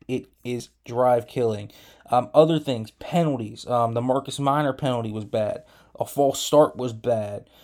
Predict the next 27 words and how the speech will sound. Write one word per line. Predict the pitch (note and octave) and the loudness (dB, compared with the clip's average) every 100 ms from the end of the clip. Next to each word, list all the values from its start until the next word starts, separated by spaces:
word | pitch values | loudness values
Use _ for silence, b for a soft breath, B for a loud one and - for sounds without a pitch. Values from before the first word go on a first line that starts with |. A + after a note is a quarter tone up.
| b | b
You | - | -6
know, | C3+ | -4
there | C3+ D3+ | 0 0
were | D#3+ | 0
a | C3 | -2
few | - E3+ | -6 -8
key | E3 D#3 D3+ | -6 -8 -6
penalties | - D#3 E3 B2+ A2+ | -2 0 0 -2 -6
in | A#2 | -8
this | A#2 A2+ | -8 -8
game | A#2 A#2+ A#2 | -8 -6 -4
where | A2+ A2 | -4 -4
Pitt | - E3+ E3 C3+ - b b b b b - | -6 -2 0 0 -4 b b b b b -20
kinda | - D3 C3 | -6 -4 -4
killed | - D3 C#3 | -2 0 0
themselves, | B2+ A#2 - D3+ G#2+ - - - - | -2 -2 6 8 8 2 -12 -10 -4
um, | A#2+ | -2
a | A2+ | 0
little | A2+ A2 | -2 -2
bit | G#2+ A2+ G#2 B B B A2+ | -2 -2 -4 B B B -10
in | B2+ B2 | -6 -4
that | A#2 | -4
regard, | A2+ A2+ A2 G#2 | -2 -2 -2 -2
too. | D3+ B2 - b b - | -4 -4 -6 b b -2
Penalties | E3 E3 D3 A#2+ | 2 2 2 -2
didn't | A2+ G#2 A2 | -6 -8 -6
help. | A2 - | -6 -6